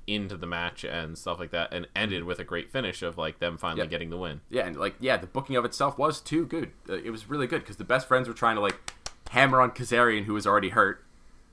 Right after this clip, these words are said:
Speaker 2: you know, trying to go quickly
Speaker 1: Yeah.
Speaker 2: and try to finish the match before Scorpio Sky could get in, but then eventually, of course, he did,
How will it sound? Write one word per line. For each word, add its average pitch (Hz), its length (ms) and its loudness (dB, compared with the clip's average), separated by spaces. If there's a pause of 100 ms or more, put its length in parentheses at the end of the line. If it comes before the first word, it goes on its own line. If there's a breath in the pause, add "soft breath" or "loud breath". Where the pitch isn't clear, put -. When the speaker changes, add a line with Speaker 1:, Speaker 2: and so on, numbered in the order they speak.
(540)
Speaker 2:
you 101 120 2
know, 92 80 2
trying 110 280 8
to 104 60 0
go 101 120 2
quickly 107 300 2
Speaker 1:
Yeah. 90 40 6
Speaker 2:
and 98 100 0
try 98 200 4
to 92 40 0
finish 101 300 -2
the 95 80 -6
match 92 240 0
before 95 300 -4
Scorpio 95 400 -2
Sky 87 260 0
could 85 140 -12
get 101 180 0
in, 95 160 2
but 85 160 -6
then 87 140 0
eventually, 87 500 -2
of 78 100 -6
course, - 380 -4
he 92 100 -4
did, 98 340 0